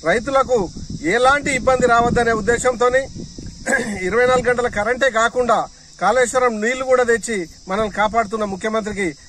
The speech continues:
మనందరం వెంబటే ఉండి, వాళ్ళ వెన్నంట ఉండి వారికి మేము ఎప్పుడు కృతజ్ఞతలు తెలియజేసుకుంటూ ఉంటాం.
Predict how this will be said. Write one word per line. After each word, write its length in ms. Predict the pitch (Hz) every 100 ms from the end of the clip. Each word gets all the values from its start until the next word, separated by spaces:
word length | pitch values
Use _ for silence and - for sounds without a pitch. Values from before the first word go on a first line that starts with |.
| 160
మనందరం 500 | 175 196 240 262 240 202
వెంబటే 420 | 190 226 247 240 220
ఉండి, 200 | 208 196 160 - - - - 151
వాళ్ళ 180 | 202 214
వెన్నంట 340 | 196 226 254 233 233
ఉండి 180 | 226 220 170 - -
వారికి 260 | 175 208 202 202
మేము 200 | 196 175 139 - - - -
ఎప్పుడు 220 | 175 240 226 175
కృతజ్ఞతలు 540 | 185 185 220 226 208 180
తెలియజేసుకుంటూ 560 | 196 202 202 - 185 175
ఉంటాం. 220 | 160 143